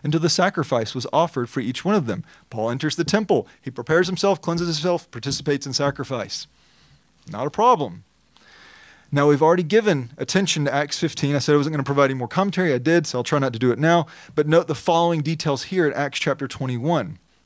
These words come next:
First, Paul makes a prioritized visit to Jerusalem, and who does he meet with? James and all the elders. But note, we have one person named here,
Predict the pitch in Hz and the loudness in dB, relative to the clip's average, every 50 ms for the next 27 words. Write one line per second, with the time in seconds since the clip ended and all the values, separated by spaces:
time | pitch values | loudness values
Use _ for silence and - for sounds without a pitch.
0 | _ _ - - 196 185 139 107 - - - - _ _ _ _ - - - _ | _ _ -6 0 2 2 2 0 -2 -8 -14 -16 _ _ _ _ -20 -20 -20 _
1 | _ _ - - 156 160 180 165 170 160 156 - 147 123 - - - 147 139 135 | _ _ -4 0 2 2 2 2 2 0 -2 -2 -6 -8 -6 -4 0 0 2 2
2 | 135 147 165 180 165 - 208 208 208 196 160 156 123 147 151 139 147 147 - - | 2 2 2 0 0 0 0 0 0 -2 -4 -2 0 2 2 2 0 -2 -4 -4
3 | 147 127 117 131 139 147 156 147 - - 135 120 117 113 101 104 - 160 175 180 | -4 -2 0 2 4 4 4 4 0 -2 -4 -4 -4 -4 -4 0 0 2 2 2
4 | 185 151 180 180 170 175 190 208 220 - - 156 147 127 107 95 98 - - _ | 0 0 -2 -2 0 2 0 0 0 0 2 4 4 4 4 0 -4 -14 -20 _
5 | _ _ _ _ _ _ _ _ _ _ _ - - - - - 117 113 131 131 | _ _ _ _ _ _ _ _ _ _ _ -20 -20 -20 -10 -6 -2 0 2 2
6 | 127 127 135 147 165 202 208 175 - - - - _ _ _ _ - 113 113 113 | 2 2 2 2 2 2 2 0 -2 -2 -4 -8 _ _ _ _ -10 -6 -4 -2
7 | 113 113 117 123 131 147 156 147 117 90 - - - - - - - - - - | -2 0 2 2 4 4 4 4 2 -2 -8 -12 -16 -18 -20 -20 -20 -20 -2 4
8 | - 151 147 156 165 185 208 190 - 160 156 160 151 127 127 143 175 226 226 - | 4 4 6 8 8 8 8 6 4 4 4 4 2 2 2 2 2 2 2 2
9 | 226 269 247 - - 240 220 226 233 240 233 165 165 143 104 - | 0 0 0 0 -2 -2 0 0 0 0 0 -2 -2 -2 -2 -4